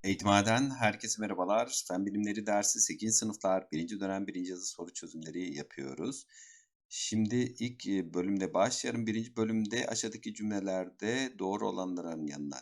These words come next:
D, yanlış olanların yanına Y yazınız. Burada on tane sorumuz var. İlk soruyla bir başlayalım. Birinci soruda güneş ışınlarının dünyaya gelme açısı yeryüzüne aktarılan ısı enerjisini etkiler. Doğru. Eğer dik gelirse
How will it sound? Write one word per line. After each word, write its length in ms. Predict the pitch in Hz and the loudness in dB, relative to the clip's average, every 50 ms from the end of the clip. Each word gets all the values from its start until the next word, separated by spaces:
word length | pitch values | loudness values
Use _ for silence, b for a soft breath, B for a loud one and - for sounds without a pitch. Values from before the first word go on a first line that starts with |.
| - - | -10 -6
D, 60 | 85 92 | -4 -4
yanlış 480 | 104 110 101 92 82 87 101 - - | -4 -4 -4 -6 -8 -8 -10 -12 -12
olanların 400 | - - 73 71 71 69 69 - | -12 -10 -10 -10 -10 -10 -10 -10
yanına 300 | 71 71 71 76 87 107 | -10 -10 -10 -8 -8 -6
Y 320 | 113 110 110 107 107 104 98 | -6 -6 -6 -8 -8 -8 -6
yazınız. 640 | 87 87 87 87 - - - - - - - - - | -6 -6 -6 -6 -8 -12 -12 -10 -8 -8 -8 -8 -8
Burada 200 | - 82 73 73 | -8 -8 -8 -8
on 160 | 71 80 80 78 | -8 -8 -8 -8
tane 280 | - - - - - | -8 -10 -10 -10 -10
sorumuz 540 | - - - 67 67 65 67 69 - - - | -14 -14 -14 -12 -10 -10 -10 -10 -10 -6 -2
var. 160 | 104 117 120 | -2 -2 -2
İlk 180 | 123 127 - - | -2 -4 -8 -10
soruyla 580 | - - - - - - - 92 113 120 131 | -10 -12 -10 -10 -10 -8 -4 -2 -2 -2 -4
bir 140 | 110 101 87 | -6 -6 -4
başlayalım. 680 | 87 87 82 - - - - - - - - - - _ _ _ _ _ _ _ _ _ _ - - B B B B B B B B B B B B _ _ | -4 -2 -2 -2 -2 -4 -4 -8 -12 -16 -16 -18 -20 _ _ _ _ _ _ _ _ _ _ -20 -20 B B B B B B B B B B B B _ _
Birinci 260 | - 110 127 135 135 - | -4 -2 -2 -2 -2 -2
soruda 420 | - 123 117 107 107 120 123 123 | -4 -4 -2 -2 0 0 0 0
güneş 380 | 120 123 117 123 147 147 - - | 0 0 0 0 0 2 0 0
ışınlarının 760 | - - 107 98 87 82 85 87 98 101 104 107 110 - - - 80 | 0 -2 -2 -2 -2 -2 -2 -2 0 0 -2 -2 -4 -8 -10 -10 -4
dünyaya 380 | 87 90 95 98 101 104 117 | -2 0 0 2 2 2 0
gelme 340 | 113 101 95 95 98 117 123 | 0 0 -2 -2 -2 0 -2
açısı 400 | 117 95 87 - - - - 82 | -2 -2 0 -2 -2 -2 -2 -4
yeryüzüne 600 | 78 80 87 98 110 123 131 117 101 101 87 80 | -6 -4 -2 -2 -2 -2 -4 -6 -6 -6 -8 -8
aktarılan 500 | - 87 85 - - 90 85 - - - | -8 -10 -10 -10 -10 -10 -8 -8 -10 -10
ısı 260 | - - - - - | -4 -2 -2 0 0
enerjisini 720 | - 87 78 71 69 69 - - - - - - - 196 202 _ _ _ _ _ - | -2 -6 -8 -8 -6 -4 -2 -2 -2 0 -2 -2 -4 -4 -8 _ _ _ _ _ -16
etkiler. 640 | - - - - - - - 85 113 135 - - _ - | -14 -14 -12 -12 -10 -6 -2 0 -2 -2 -2 -6 _ -4
Doğru. 520 | 92 82 71 64 - - - 117 151 190 - B B B B B B B B | -2 -2 -2 -4 -8 -10 -8 -8 -8 -8 -10 B B B B B B B B
Eğer 320 | - 92 92 92 87 - | 2 4 4 4 2 -2
dik 140 | 101 - - | -8 -8 -6
gelirse 500 | - 73 69 69 67 - - - - | -6 -6 -4 -2 -2 -2 -2 -2 -6